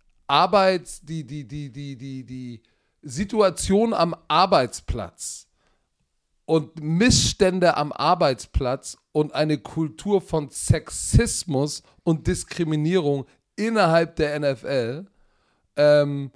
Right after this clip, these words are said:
und das Geile ist, dann sagen sie, including, also beinhalten, aber nicht nur limitiert zu sexual harassment, sexueller Belästigung, targeted retaliation, äh, wie, wie, was ist das? Gezielte, äh, d-,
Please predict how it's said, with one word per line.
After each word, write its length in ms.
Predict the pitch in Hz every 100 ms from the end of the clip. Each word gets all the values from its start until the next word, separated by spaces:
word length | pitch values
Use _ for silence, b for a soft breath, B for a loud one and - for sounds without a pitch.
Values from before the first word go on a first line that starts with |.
| _
und 180 | 156 147
das 160 | 151 -
Geile 240 | 160 175
ist, 100 | 139
dann 120 | 135
sagen 240 | 131 147 135
sie, 140 | 135
including, 1000 | - 175 165 - - 214 254 175 165 -
also 500 | 131 143 139 123 - -
beinhalten, 680 | 156 196 170 180 180 180 - b _
aber 220 | 185 214
nicht 360 | 220 226 220 -
nur 160 | 214 208
limitiert 720 | 190 185 175 - 196 190 180
zu 480 | - 202 175 156 190 _ _ _ _
sexual 680 | - - - 175 - 165 151
harassment, 680 | 147 135 139 151 - 104 - _
sexueller 480 | - 156 - 156 147
Belästigung, 760 | 131 139 143 131 120 117 113 - _ _ _ _
targeted 560 | - 156 180 175 156 147
retaliation, 1080 | 143 143 - 156 151 135 135 156 - 135 117
äh, 260 | 123 123
wie, 180 | 113 120
wie, 160 | 120 113
was 180 | 123 -
ist 160 | 120
das? 200 | 143 - 113
Gezielte, 1040 | 151 156 - - 190 208 - 175 165 151 139 b b b -
äh, 100 | 135
d-, 200 | -